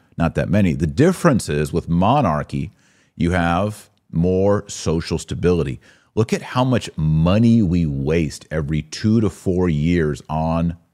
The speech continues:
elections. Think about the millions and billions of money that circulates over elections. Local races, your mayors, your sheriffs, your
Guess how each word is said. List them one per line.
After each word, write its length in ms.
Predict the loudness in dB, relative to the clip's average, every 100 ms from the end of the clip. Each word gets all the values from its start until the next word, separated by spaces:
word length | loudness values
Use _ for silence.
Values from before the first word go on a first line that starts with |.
| _ -12
elections. 760 | -8 -6 -6 -8 -12 -12 -18 _ _ _ _ _ _ _ _ _ _ -4
Think 140 | -2
about 340 | -2 -4 -4 -2
the 120 | -2
millions 580 | 0 2 2 2 2 0
and 380 | -2 -4 -4
billions 500 | 2 4 4 4 2
of 120 | 0 0
money 320 | 0 0 0
that 160 | -2
circulates 760 | -6 -6 -4 -2 -2 -4 -8 -20 _ _ _ _ _ _
over 280 | -4 -2 -2
elections. 680 | -2 -2 -4 -4 -10 -10 -12
Local 460 | -6 2 2 4 2
races, 560 | 4 2 0 -2 -2 -2
your 120 | -2
mayors, 680 | 0 2 4 4 4 0
your 120 | -4 -10
sheriffs, 800 | -4 2 2 2 -2 -8 -20 -20 _ _ _ _ _ _ _ _ _ _ _ _
your 440 | -6 -4 -2 -4